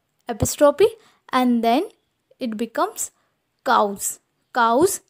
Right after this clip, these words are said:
ears, इसका मतलब वो कान काउस के है। Then है गर्ल्स कॉलेज, so गर्ल्स, गर्ल्स से already प्लूरल एंटिटी हमने कंसीडर की है, so गर्ल्स के एंडिंग में भी एपिस्ट्रॉफी लगा के उसको बनाया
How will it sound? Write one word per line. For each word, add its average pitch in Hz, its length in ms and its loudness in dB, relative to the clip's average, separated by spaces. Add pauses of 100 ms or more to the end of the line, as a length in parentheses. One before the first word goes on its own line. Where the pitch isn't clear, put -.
(360)
ears, 220 520 -2 (560)
इसका 262 260 -2
मतलब 240 400 -2
वो 262 160 2
कान 277 400 -4 (300)
काउस 226 380 0
के 247 160 -8
है। 233 220 -8 (540)
Then 262 220 4
है 220 280 -4
गर्ल्स 247 520 4 (100)
कॉलेज, 277 520 2 (300)
so 254 280 0
गर्ल्स, 220 600 0 (220)
गर्ल्स 233 360 2
से 277 80 2
already 269 460 4
प्लूरल 277 360 4
एंटिटी 277 380 0
हमने 277 240 0
कंसीडर 277 500 0
की 269 200 -6
है, 294 100 -2 (320)
so 254 180 -10
गर्ल्स 226 480 2
के 285 80 2
एंडिंग 262 380 2
में 269 120 0
भी 277 80 -2
एपिस्ट्रॉफी 254 640 -2
लगा 220 360 -2
के 277 200 -2 (360)
उसको - 240 -4
बनाया 233 420 -2